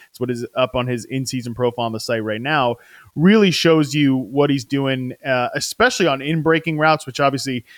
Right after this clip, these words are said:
if you're an X receiver in this type of offense, Bobby Slowik come from the forty-niners Shanahan tree,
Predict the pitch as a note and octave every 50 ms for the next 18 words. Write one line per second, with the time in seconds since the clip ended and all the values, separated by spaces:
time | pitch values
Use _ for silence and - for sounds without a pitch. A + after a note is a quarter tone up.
0 | - - - - D3 D#3+ C4 D4+ A#3+ G#3 G3+ - - G3 - - G#3 G#3 G3 G3+
1 | F#3 D3+ C3 B2+ D3 E3 D#3+ - - _ - E3 D#3 D3 D3 C3 C#3+ C#3 C#3+ C#3+
2 | - E3 D#3 C#3+ - - C3+ C3+ C3+ B2+ - - C3+ C3 B2 - C#3 C3+ B2+ -
3 | C3 B2 A#2 _ - B2 B2+ - - C3+ C3+ C3+ C3 C3 B2+ B2+ B2+ - - C3
4 | B2+ C3+ C#3 C#3 C#3 C3+ - - D3 D3+